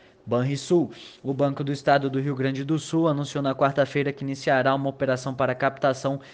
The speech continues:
de investidor para a sua subsidiária Banrisul Cartões. O presidente da instituição afirmou que se trata de uma medida para agregar know-how,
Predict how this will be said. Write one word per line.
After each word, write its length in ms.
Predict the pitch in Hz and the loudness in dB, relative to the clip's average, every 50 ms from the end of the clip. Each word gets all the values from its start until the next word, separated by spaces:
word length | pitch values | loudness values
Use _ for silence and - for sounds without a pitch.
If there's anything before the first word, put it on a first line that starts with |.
| - - _ | -20 -16 _
de 140 | 135 151 | -4 -2
investidor 640 | 180 180 165 165 160 160 - 151 131 143 156 156 151 | 0 0 0 0 -2 -2 -4 -2 0 0 0 0 2
para 280 | - 165 147 143 143 | 4 6 6 6 6
a 60 | 139 135 | 4 2
sua 220 | - - 143 135 | 0 -4 -6 -6
subsidiária 680 | 131 - 151 147 143 143 151 143 135 151 143 135 135 127 | -6 -6 -8 -8 -6 -8 -8 -6 -2 0 2 2 2 2
Banrisul 520 | 120 131 131 139 143 135 127 - 139 127 | 0 0 0 0 -2 -4 -4 -4 -6 0
Cartões. 600 | - 147 147 143 - - 143 139 127 113 - - - - - - - - | 2 2 0 0 -2 -2 -2 -2 -2 -2 -6 -10 -18 -20 -20 -20 -14 -12
O 80 | - - | -10 -6
presidente 500 | - 139 139 127 117 123 131 127 127 131 | -2 -2 -2 0 0 -2 -4 -4 -2 0
da 140 | 127 127 | 0 0
instituição 540 | 135 131 - 135 127 147 143 135 - 147 143 | 0 0 -4 -6 -4 -4 -4 -4 -2 -2 -2
afirmou 360 | 139 - - 156 151 147 147 143 | -2 0 0 0 0 0 -2 -4
que 80 | - - | -6 -6
se 120 | - 175 | -4 -4
trata 440 | 156 - 160 139 139 139 - 143 127 - - - - - - | -2 2 4 6 6 6 4 0 -4 -6 -8 -18 -20 -10 -4
de 80 | - | -2
uma 140 | 156 160 151 | 0 0 2
medida 400 | 151 160 160 139 151 143 151 147 | 0 0 -2 -2 -2 0 -2 -2
para 400 | 147 - 139 135 131 131 131 - | 0 2 4 4 4 2 0 -2
agregar 640 | - 139 156 165 151 156 170 135 127 139 135 127 - | 0 2 2 2 2 0 0 2 2 2 2 0 -2
know-how, 540 | 127 131 151 160 151 147 147 143 151 160 151 | -4 -2 -2 -2 2 6 6 8 8 6 4